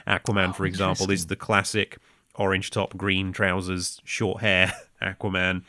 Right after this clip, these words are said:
Speaker 1: Uh, Green Arrow is based very much on nineties Oliver Queen, so a bit edgier with the hood instead of the Robin Hood outfit. Um, but yeah, of course, two, three years later, we, we did get the Justice League cartoon, and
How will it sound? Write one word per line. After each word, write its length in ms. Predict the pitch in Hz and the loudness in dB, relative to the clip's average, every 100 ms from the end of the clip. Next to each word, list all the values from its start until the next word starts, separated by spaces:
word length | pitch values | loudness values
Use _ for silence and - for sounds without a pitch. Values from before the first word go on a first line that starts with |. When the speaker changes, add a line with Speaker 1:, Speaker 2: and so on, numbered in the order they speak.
| - - - _ _ _ _ - - | -16 -20 -20 _ _ _ _ -20 -6
Speaker 1:
Uh, 280 | - 90 87 - - - - - - | -4 -2 -4 -8 -20 -20 -20 -20 -4
Green 240 | 123 113 | 0 2
Arrow 320 | 104 101 101 98 | 4 4 4 2
is 120 | 92 | 0
based 400 | 101 98 92 - | 0 0 0 -6
very 380 | 151 151 110 95 | -10 -2 0 0
much 260 | 95 95 - | 0 -2 -2
on 280 | 95 90 - | -2 -4 -6
nineties 720 | 98 92 92 95 98 90 - - | -4 -2 -2 -4 -6 -6 -8 -4
Oliver 320 | 101 90 92 | -2 -2 -6
Queen, 420 | - 101 92 90 | -4 -2 -2 -4
so 200 | - 92 | -4 -4
a 40 | |
bit 220 | 92 135 92 | 2 4 4
edgier 400 | 92 95 90 90 | -2 -4 -4 -4
with 140 | 87 | -6
the 60 | - | -8
hood 220 | 101 92 | -6 -6
instead 260 | 87 85 90 | -8 -6 -6
of 80 | 87 | -6
the 80 | 85 | -4
Robin 240 | 87 110 | -4 -4
Hood 160 | 90 82 | -6 -8
outfit. 380 | 82 - 85 - - - - - - _ _ - | -8 -8 -12 -12 -16 -18 -18 -20 -20 _ _ 0
Um, 460 | 120 123 123 127 131 _ _ _ _ _ - _ _ - | 4 6 4 -2 -6 _ _ _ _ _ -20 _ _ -2
but 100 | 180 | 6
yeah, 140 | 185 | 6
of 80 | 117 | 6
course, 220 | 147 123 | 4 0
two, 160 | - 123 | 0 -2
three 160 | 117 120 | 2 2
years 200 | 117 104 | 2 2
later, 320 | 123 113 110 | 0 2 0
we, 120 | 110 | -2
we 140 | 110 120 | 0 4
did 160 | 165 | 6
get 140 | - - | 4 -2
the 60 | |
Justice 300 | 92 90 - 92 | -4 -6 -4 -2
League 180 | 92 | -2
cartoon, 520 | 98 85 - 90 85 85 | 2 0 0 -2 -2 -2
and 380 | 101 98 101 | -2 0 -2